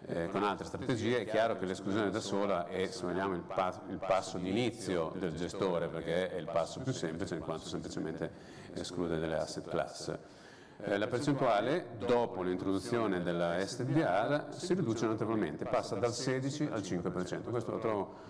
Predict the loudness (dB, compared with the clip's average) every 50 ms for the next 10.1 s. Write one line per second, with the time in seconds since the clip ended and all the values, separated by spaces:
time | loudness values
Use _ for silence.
0 | -16 -8 -4 0 0 0 0 0 2 2 2 2 2 2 2 0 0 -4 -10 -16
1 | -18 -12 -14 -12 -6 -4 -2 2 2 2 2 2 0 -2 0 2 2 2 2 2
2 | 0 0 0 0 0 -2 -2 -2 -4 -12 -16 -18 -20 -20 -20 -10 -2 2 2 2
3 | 2 2 0 0 0 0 0 0 0 0 0 2 2 4 2 2 2 2 2 2
4 | 4 4 4 4 4 4 4 4 2 0 0 0 0 2 2 2 4 4 4 2
5 | 0 0 2 4 4 4 4 4 2 0 0 2 2 0 0 -2 -2 -2 -2 -2
6 | 0 0 0 2 2 0 0 -2 -2 0 -2 -2 0 0 0 0 0 0 -2 -2
7 | -4 -4 -4 -4 -2 -2 -2 -2 -2 -4 -6 -4 0 2 4 4 4 2 0 0
8 | 0 0 0 0 0 0 0 0 0 0 -2 -2 -4 -2 0 0 2 2 2 2
9 | 0 -2 -2 0 0 0 2 0 0 0 -2 -6 -2 0 2 2 2 0 -2 -4
10 | -6